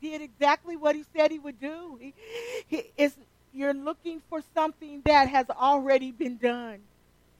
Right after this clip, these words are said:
And this morning I pray that you receive, if you haven't received,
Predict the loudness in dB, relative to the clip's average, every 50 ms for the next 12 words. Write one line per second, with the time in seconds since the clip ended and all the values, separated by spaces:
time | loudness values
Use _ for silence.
0 | _ _ _ _ _ _ _ 0 0 2 2 0 -4 -6 -4 0 2 4 4 4
1 | 2 2 4 4 4 4 2 _ 2 2 2 2 2 0 -2 -4 -4 _ -2 0
2 | 0 0 -4 _ _ _ _ _ _ _ _ _ _ _ _ -6 -4 -4 -4 -8
3 | _ _ -6 -4 -2 -2 -2 -2 -4 -8 -12 -12 -14 -4 2 4 4 4 4 2
4 | -4 -14 -16 -18 -18 _ _ -10 -10 -10 -10 -14 -18 -20